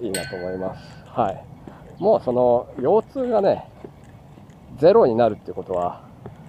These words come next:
今のところもう考えていません。はい。<laughs> まあ、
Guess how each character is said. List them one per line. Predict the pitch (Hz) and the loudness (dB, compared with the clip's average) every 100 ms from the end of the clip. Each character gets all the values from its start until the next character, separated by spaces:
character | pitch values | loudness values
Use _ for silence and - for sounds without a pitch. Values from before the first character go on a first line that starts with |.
| - - - - | -20 -20 -20 -12
今 | 143 156 | -4 -4
の | |
と | 147 | -2
こ | |
ろ | 147 | 0
も | 139 | 0
う | |
考 | - 160 151 | 0 0 2
え | 135 | 0
て | - - - - | -2 -14 -16 -16
い | 110 | -4
ま | 113 | -4
せ | 123 | -4
ん。 | 78 | -8
は | - 87 90 | -8 -10 -10
い。 | - - - 151 - - - - - - | -10 -14 -12 -12 -12 -20 -20 -20 -20 -20
<laughs> | - - - - - - - - - - - | -20 -20 -20 -20 -20 -20 -20 -20 -20 -20 -6
ま | 160 135 - | 2 2 2
あ、 | - | -12